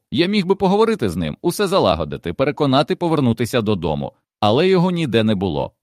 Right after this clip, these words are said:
Піп, з вами все гаразд, містере Рейнольдс? Артур, ні, мені дуже страшно.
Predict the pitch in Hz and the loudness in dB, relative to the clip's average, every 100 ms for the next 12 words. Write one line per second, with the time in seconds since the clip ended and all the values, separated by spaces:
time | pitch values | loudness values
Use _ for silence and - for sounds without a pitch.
0 | _ _ - 95 - _ - 95 151 170 | _ _ -4 -4 -6 _ -10 -2 0 0
1 | 151 160 160 196 160 160 - 139 139 139 | 0 2 2 0 -2 -4 0 2 4 4
2 | 117 107 95 - _ _ 98 95 - 71 | 2 0 -4 -12 _ _ -4 -2 -6 -10
3 | - - 110 143 165 - _ _ 98 117 | -10 -4 0 2 0 -6 _ _ 2 4
4 | 113 120 120 110 101 - 92 80 - | 4 2 2 0 -2 -4 -4 -4 -8